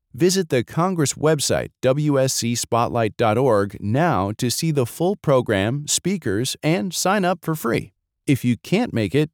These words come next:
don't worry. All presentations will be recorded and released here, as well as on our YouTube channel, starting on September fifteenth with the opening session.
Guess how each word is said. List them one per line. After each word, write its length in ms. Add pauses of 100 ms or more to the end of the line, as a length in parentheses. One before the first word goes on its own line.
(100)
don't 220
worry. 380 (160)
All 240
presentations 720
will 220
be 120
recorded 640
and 220
released 420
here, 480
as 180
well 220
as 140
on 100
our 140
YouTube 480
channel, 480
starting 400
on 240
September 580
fifteenth 760
with 200
the 160
opening 340
session. 420